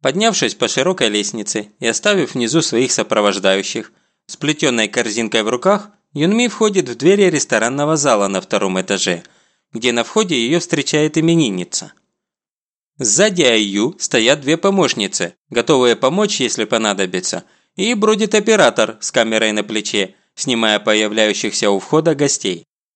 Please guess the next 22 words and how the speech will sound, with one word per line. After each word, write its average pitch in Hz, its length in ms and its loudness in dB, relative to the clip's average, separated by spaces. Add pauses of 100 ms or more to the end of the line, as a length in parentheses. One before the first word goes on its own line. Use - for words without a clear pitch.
(720)
Время 127 380 0
действия. 101 600 -2 (200)
Вечер. 95 540 -6 (640)
"О, 214 360 6
Юнми!" 233 840 4 (320)
Увидев 127 500 2
меня, 202 320 0 (100)
радостно 185 540 2
восклицает 123 680 0
Айю 175 540 -2
и, 233 200 2
широко 151 460 2
улыбнувшись, 131 580 2
добавляет: 127 600 2 (300)
"Ты 269 120 2
пришла! 226 640 2 (160)
Рада 160 300 4
тебя 240 260 2
видеть!" 214 480 0 (680)
"Добрый 117 380 2
вечер, 196 360 2
Айю!" 180 520 4